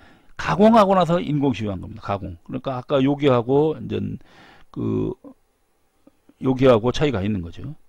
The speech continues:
그러니까 이 용체화 처리하고 가공하고 인공 시호. 티나인 같은 경우는 이제 바꿔서 한 겁니다. 용체화 처리하고 인공 시호하고 냉각 가공한 겁니다. 그다음에 티텐 같은 경우는,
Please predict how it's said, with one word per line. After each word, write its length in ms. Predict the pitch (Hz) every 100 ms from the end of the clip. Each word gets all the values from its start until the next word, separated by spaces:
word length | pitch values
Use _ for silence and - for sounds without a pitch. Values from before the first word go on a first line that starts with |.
| _ _ _ _ -
그러니까 260 | 139 -
이 220 | 107 117 127
용체화 320 | 127 127 117
처리하고 560 | - 107 113 131 151 165
가공하고 760 | 110 104 110 104 123 190 262 - _
인공 280 | - 110 98
시호. 220 | 90 - - - - -
티나인 460 | - 254 170 165 190
같은 300 | 180 - 165
경우는 380 | 151 151 165 160
이제 100 | 127
바꿔서 380 | - - 156
한 100 | 127
겁니다. 380 | 107 92 85 90 - _ - - -
용체화 320 | 156 185 165
처리하고 800 | 175 165 156 156 165 208 214 135
인공 320 | 147 147 147
시호하고 560 | - 147 131 147 -
냉각 320 | - 120 127 101
가공한 340 | 95 87 87
겁니다. 340 | 87 90 107 - _ _ _ _ _ _ _ _ _ _ _ _ _ _ _ _ _ _ _ _ -
그다음에 260 | 139 135
티텐 380 | - 247 - 226
같은 260 | 202 - 156
경우는, 440 | 147 151 139 95